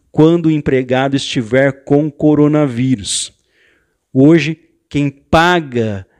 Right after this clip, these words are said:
é, o salário nesse período de afastamento por doença do profissional, que tem aí a carteira assinada, é o patrão, é a empresa, segundo o secretário de Previdência, no caso do auxílio-doença,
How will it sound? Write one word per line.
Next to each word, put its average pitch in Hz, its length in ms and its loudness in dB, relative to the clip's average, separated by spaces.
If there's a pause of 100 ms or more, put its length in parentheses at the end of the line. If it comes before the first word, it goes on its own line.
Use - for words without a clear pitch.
(300)
é, 117 160 -6
o 110 140 -2
salário 123 560 0
nesse 117 300 -2
período 127 420 2
de 110 100 -2
afastamento 117 800 -4
por 147 340 2
doença 120 540 -2
do 110 180 -4
profissional, 123 800 -4 (380)
que 123 100 -12
tem 120 220 0
aí 120 180 4
a 113 60 0
carteira 117 500 0
assinada, 135 580 -2 (420)
é 156 100 4
o 165 80 4
patrão, 156 500 -2
é 123 60 -2
a 135 60 -2
empresa, 156 640 0 (360)
segundo 143 920 0
o - 60 -14
secretário 131 640 0
de 120 160 -2
Previdência, 131 880 -2 (380)
no 127 100 -4
caso 120 520 0 (280)
do 147 180 4
auxílio-doença, 131 920 -2